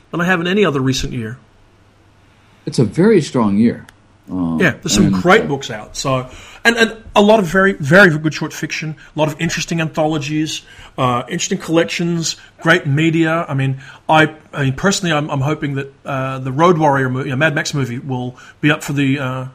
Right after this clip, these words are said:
Speaker 1: best dramatic presentation next year.
Speaker 2: Right.
Speaker 1: There's all
Speaker 2: Yeah.
Speaker 1: kinds of other interesting categories to talk about.
Speaker 2: Right.
Speaker 1: Tell you what else I want to t-, touch on with these Hugos before we begin to sort of drift away. And I know we've kept actually pretty focused on it, which is good.
Speaker 2: Mm.
Speaker 1: Um,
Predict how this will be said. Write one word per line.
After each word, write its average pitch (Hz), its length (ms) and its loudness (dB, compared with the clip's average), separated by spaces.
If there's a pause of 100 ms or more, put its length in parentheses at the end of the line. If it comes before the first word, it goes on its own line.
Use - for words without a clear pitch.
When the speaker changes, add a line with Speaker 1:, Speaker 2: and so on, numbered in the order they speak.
(120)
Speaker 1:
best 151 200 -4
dramatic 143 260 -2
presentation 143 440 -4
next 143 220 -6
year. 147 160 0 (320)
Speaker 2:
Right. 107 100 -2
Speaker 1:
There's 160 120 6
all 226 100 6
Speaker 2:
Yeah. 180 80 -2
Speaker 1:
kinds 208 160 2
of - 80 -6
other 202 260 4
interesting 180 380 -2
categories 151 480 -4
to 147 60 -8
talk 175 260 -4
about. 113 220 -10
Speaker 2:
Right. - 140 -6 (720)
Speaker 1:
Tell 294 100 4
you - 20 10
what 285 80 6
else 262 120 0
I 220 40 0
want 196 200 0
to - 100 -10
t-, - 40 -10
touch 190 240 -2
on 156 140 -2
with 139 100 -6
these 139 240 0
Hugos 143 300 0
before 156 300 -2
we 139 120 0
begin 135 300 -4
to 131 80 -10
sort 135 180 -6
of 120 60 -6
drift 143 220 -8
away. 127 380 -4 (120)
And 160 100 -6
I 175 40 -2
know 208 100 0
we've 175 120 -4
kept - 260 -10
actually 127 180 -8
pretty 120 140 -10
focused - 320 -6
on 123 60 -10
it, 131 40 -12
which 131 140 -14
is 123 80 -12
good. 143 260 -8 (340)
Speaker 2:
Mm. 147 200 0
Speaker 1:
Um, 208 460 6